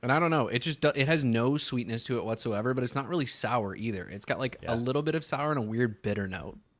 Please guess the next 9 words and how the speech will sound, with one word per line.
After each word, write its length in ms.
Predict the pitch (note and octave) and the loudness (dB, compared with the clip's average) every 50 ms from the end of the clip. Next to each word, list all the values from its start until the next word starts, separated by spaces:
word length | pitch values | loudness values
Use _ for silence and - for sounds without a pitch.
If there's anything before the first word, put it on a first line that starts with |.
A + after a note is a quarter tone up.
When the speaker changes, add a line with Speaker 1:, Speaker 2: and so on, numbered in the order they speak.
| _ _ _ | _ _ _
Speaker 2:
Hmm. 120 | - D#3 - - _ _ _ _ _ - | -6 -6 -6 -6 _ _ _ _ _ -10
Speaker 1:
It's 120 | - - | 0 2
not 160 | E3+ D3+ B2 | 2 2 2
great. 260 | - G#2+ G2 F2+ - - - - _ _ _ - - - _ | -2 -6 -6 -8 -10 -14 -20 -20 _ _ _ -20 -20 -6 _
Anyways, 320 | - F#3 G#3+ F3+ C3+ G#2+ | 4 6 6 6 6 6
Speaker 2:
Not 200 | - D#3+ F#3+ - - | 4 0 0 -2 -2
great, 200 | F3+ F#3+ F3+ - | -4 -4 -2 -2
Bob. 280 | B2 C#3 D3+ E3+ - - _ - _ _ _ _ _ _ _ | -4 -4 -4 -6 -10 -14 _ -20 _ _ _ _ _ _ _
Speaker 1:
Kyle, 340 | - E3+ D#3 C#3+ B2 G#2+ | 4 6 6 6 6 2